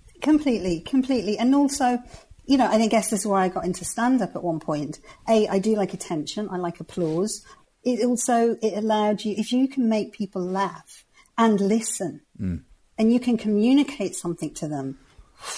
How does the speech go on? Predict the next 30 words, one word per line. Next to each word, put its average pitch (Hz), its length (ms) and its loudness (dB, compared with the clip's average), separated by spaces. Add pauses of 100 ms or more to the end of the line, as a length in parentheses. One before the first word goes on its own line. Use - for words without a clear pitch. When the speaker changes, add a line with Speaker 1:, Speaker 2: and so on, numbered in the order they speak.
(800)
Speaker 2:
Yeah. 107 120 0
Speaker 1:
I - 40 2
think 294 160 2
there's 302 200 2
nothing, 208 460 0
there's 190 200 -6
nothing 196 480 0
better. 202 380 -4
It's 170 180 -6
a, 175 120 -4 (280)
a - 40 -14
huge 190 580 -2
rush. 202 520 -8
And, 180 460 -4
uh, 175 220 -4 (320)
yeah, 233 340 2
I 185 60 -2
mean, 202 180 2
as 185 140 0
much 208 240 -2
as 190 60 -4
I 190 80 2
like 180 200 0
doing 185 240 0
all 180 180 0
the 185 120 2
acting 170 360 -2
that 165 100 -4
I 175 80 -4
do, 190 340 0